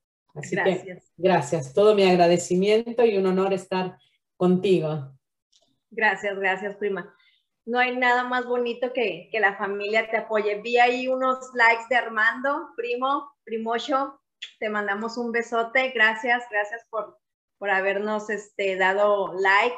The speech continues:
Speaker 2: ahí. Y bueno, eh, Norma, eh, sale, pero ¿qué creen? Les conseguí otra Norma. <laughs>
Speaker 1: Me reemplazaron por una ahí.
Speaker 2: Así
Speaker 1: Bueno,
Speaker 2: es,
Speaker 1: menos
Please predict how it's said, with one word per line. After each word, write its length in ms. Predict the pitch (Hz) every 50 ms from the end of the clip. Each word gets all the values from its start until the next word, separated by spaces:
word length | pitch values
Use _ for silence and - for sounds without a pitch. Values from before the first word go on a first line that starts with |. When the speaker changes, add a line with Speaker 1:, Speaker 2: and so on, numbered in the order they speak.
| - -
Speaker 2:
ahí. 500 | 214 202 196 214 233 254 302 349 - _ _ _ _ _ _ _ _ -
Y 260 | 254 262 277 294 302 254
bueno, 300 | 247 254 254 262 294 320 285 254
eh, 440 | 269 254 240 240 226 220 214 208 208 208
Norma, 540 | 214 226 226 220 220 240 254 277 311 349 359 - - - _ _ _ _
eh, 500 | - 214 208 202 190 185 180 - - _ _ _ _
sale, 460 | _ - 240 220 226 233 262 277 277
pero 220 | 285 269 240 233 233
¿qué 160 | 247 247 240
creen? 320 | 294 285 302 311 302 302 302 247
Les 160 | 233 233 -
conseguí 480 | - 214 214 214 226 214 214 233 247
otra 260 | 240 240 - - 247 240
Norma. 480 | 240 247 254 262 254 269 247 240 240 - - - 190 -
<laughs> 1700 | 247 262 226 220 - - - - - - - - - 320 359 370 381 - - 381 381 - - 277 294 302 - - - 269 294 285 -
Speaker 1:
Me 100 | 226 226
reemplazaron 640 | 208 214 208 208 202 214 214 202 233 233 247 240 226
por 160 | - 214 214
una 200 | 226 240 247 240
ahí. 220 | 226 226 226 - - 294 359 359 349 285
Speaker 2:
Así 120 | - - 240
Speaker 1:
Bueno, 180 | 247 233 254
Speaker 2:
es, 220 | 320 330 - - 254
Speaker 1:
menos 60 | 226